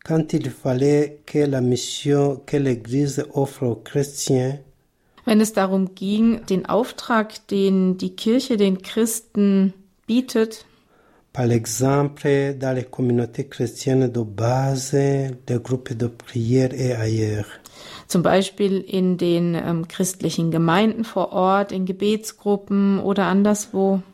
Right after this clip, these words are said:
Speaker 1: Soit alors accompli par celui qui a tué avec la victime,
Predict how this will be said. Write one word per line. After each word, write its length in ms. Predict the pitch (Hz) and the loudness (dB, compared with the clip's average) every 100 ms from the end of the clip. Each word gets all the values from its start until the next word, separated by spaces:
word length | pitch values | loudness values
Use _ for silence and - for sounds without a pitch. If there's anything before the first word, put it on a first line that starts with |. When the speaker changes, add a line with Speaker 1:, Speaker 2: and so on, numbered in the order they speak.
| _ | _
Speaker 1:
Soit 640 | - - 135 127 131 131 131 | -12 -2 2 4 2 0 -4
alors 380 | 117 127 131 - - | -6 -4 -4 -6 -8
accompli 920 | 113 - 117 107 - 127 127 127 135 - - | -8 -4 -2 -2 -2 0 4 4 2 -2 -12
par 280 | - 120 123 | -4 0 0
celui 640 | - - 139 117 123 123 - | -2 0 0 0 -2 -6 -10
qui 220 | - 147 | -4 0
a 80 | 135 | 0
tué 600 | - - - 117 123 123 - | -2 -10 -2 2 2 2 -2
avec 1000 | 120 113 113 113 110 110 139 139 - 139 127 127 | -2 0 -2 -4 -4 0 0 -2 -4 -2 -2 -2
la 240 | 120 120 117 | 0 0 0
victime, 920 | 117 - - - 131 131 135 135 | -2 -4 -14 -2 2 4 4 0